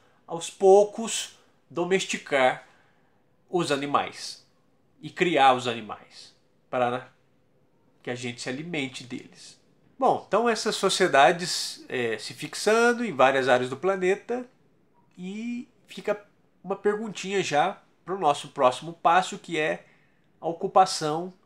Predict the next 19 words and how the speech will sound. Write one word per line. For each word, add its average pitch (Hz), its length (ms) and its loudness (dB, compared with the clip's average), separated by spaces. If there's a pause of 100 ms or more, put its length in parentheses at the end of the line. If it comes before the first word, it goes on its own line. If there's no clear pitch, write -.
(720)
de 160 220 2
áreas 196 340 8
do 143 80 -4
planeta, 151 640 -2
né, 120 260 -8
que 131 300 -6
eram 135 320 -2
mais 127 300 0
afastadas 135 800 2
ou 123 80 -4
mais 120 180 -4
separadas, 151 720 2
inclusive 151 480 -4
aqui 170 180 -10
o 185 60 -6
nosso 160 240 -4
continente 151 500 -10
americano, 180 600 -6 (360)
né, 156 220 -14